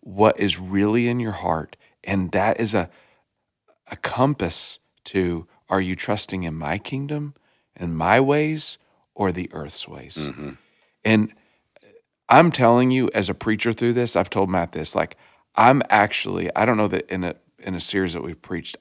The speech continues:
Speaker 1: I'm praying more for my own soul as we go through the Sermon on the Mount, because I want to operate in the kingdom of heaven.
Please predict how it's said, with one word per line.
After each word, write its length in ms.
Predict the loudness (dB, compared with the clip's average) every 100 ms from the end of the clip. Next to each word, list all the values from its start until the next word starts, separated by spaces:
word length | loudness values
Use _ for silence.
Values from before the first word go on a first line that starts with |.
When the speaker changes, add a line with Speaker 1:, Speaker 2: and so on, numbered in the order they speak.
| _
Speaker 1:
I'm 280 | 0 2 2
praying 340 | -2 -2 -2
more 200 | -2 -4
for 140 | -4 -8
my 180 | -8 -10 _
own 300 | -2 2 2
soul 320 | 0 -6 -8
as 140 | -10 -12
we 80 | -12
go 120 | -14
through 180 | -16 -14
the 60 |
Sermon 320 | -12 -12 -12
on 60 | -12
the 60 | -14
Mount, 200 | -14 -12
because 280 | -10 -10 -8 -6
I 520 | -2 -2 -2 -4 -8 -16 -20 -20 _ -12
want 460 | -2 0 0 -4 _ _ -12
to 220 | -8 -2
operate 500 | -2 -2 -4 -10 -10
in 140 | -10 -12
the 80 | -12
kingdom 400 | -10 -10 -8 -10
of 120 | -14
heaven. 320 | -18 -18 -20